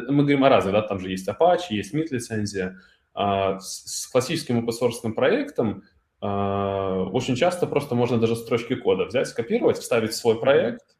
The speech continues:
ну, просто зареференсить. Иногда, иногда, э, лицензия требует как бы указать референс, с какого репозитория взято. Но, э, вот это классический open source, да, то есть я скопировал функцию, ум, которую написал умный человек.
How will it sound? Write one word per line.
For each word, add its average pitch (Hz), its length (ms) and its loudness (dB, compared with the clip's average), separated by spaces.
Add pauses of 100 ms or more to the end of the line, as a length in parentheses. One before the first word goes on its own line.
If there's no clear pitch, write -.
(440)
ну, 190 140 0
просто 139 240 0
зареференсить. 113 800 2
Иногда, 110 340 4
иногда, 110 460 2 (120)
э, 101 40 -10 (500)
лицензия 107 360 -4
требует 110 360 -2
как 98 180 -12
бы 95 140 -4
указать 98 420 -2
референс, 117 300 -4
с - 80 -16
какого - 220 -6
репозитория 101 520 -4
взято. - 360 -10 (360)
Но, 170 540 4
э, 110 380 2
вот 117 160 -2
это 135 340 -4 (300)
классический - 500 -4
open 110 180 -2
source, - 300 -6
да, 98 120 -2
то 98 80 -8
есть - 140 -14
я 95 100 -2
скопировал 98 440 0
функцию, - 480 -2 (340)
ум, 98 280 -6 (300)
которую 107 240 -4
написал 101 260 0
умный 101 140 0
человек. - 500 -6